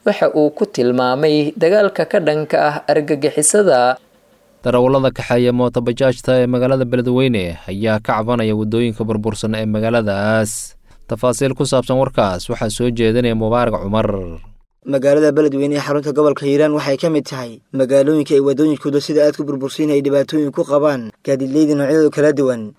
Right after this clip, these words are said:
Speaker 3: Waddada dheer ee isku xirta Buurta Jantiyo xerada Lama Galay ee magaalada Beledweyne ayaa ah mid aad u burbursan, waxaana xilliyada roobka dhibaatooyin kala duwan ku qaba darawallada kaxeeya mooto bajaajta. Waddadan ayaa waxaa ka dhaca shilal aad u badan marka ay biyuhu roobka buux dhaafiyaan,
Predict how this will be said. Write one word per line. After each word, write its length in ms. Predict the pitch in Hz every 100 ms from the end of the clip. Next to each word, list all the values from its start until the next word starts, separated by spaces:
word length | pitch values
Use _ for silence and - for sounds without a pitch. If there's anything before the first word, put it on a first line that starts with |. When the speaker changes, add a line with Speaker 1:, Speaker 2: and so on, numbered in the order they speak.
| _
Speaker 3:
Waddada 320 | 139 127 151 147
dheer 160 | 151
ee 80 | 139
isku 120 | 131 151
xirta 280 | 147 156
Buurta 200 | 139 143 131
Jantiyo 280 | 143 143 147
xerada 240 | 143 151
Lama 160 | 147 143
Galay 320 | 131 147 156
ee 40 | 143
magaalada 440 | 139 143 147 156
Beledweyne 400 | 143 156 143 139
ayaa 200 | 147 151
ah 40 |
mid 160 | 147 151
aad 120 | 156
u 40 | 151
burbursan, 600 | 151 131 117 131 117 113 _ -
waxaana 240 | 143 139
xilliyada 320 | 147 151 147
roobka 200 | 151 - 143
dhibaatooyin 400 | 143 139 156 147
kala 160 | 151
duwan 200 | 147 143 131
ku 80 |
qaba 160 | 135 143
darawallada 400 | 139 139 151 147
kaxeeya 240 | 147 143
mooto 240 | 139 143 131
bajaajta. 480 | 135 156 - 135 110 _ _
Waddadan 400 | 135 131 151 147
ayaa 160 | 139 139
waxaa 240 | 131 131
ka 80 | 160
dhaca 180 | 143 135
shilal 260 | 143 151 151
aad 100 | 147
u 60 |
badan 240 | 143 143 147
marka 160 | 147
ay 100 | 147
biyuhu 300 | 135 156 143
roobka 160 | 151 139
buux 240 | 139 147
dhaafiyaan, 640 | 151 147 139 156 147 120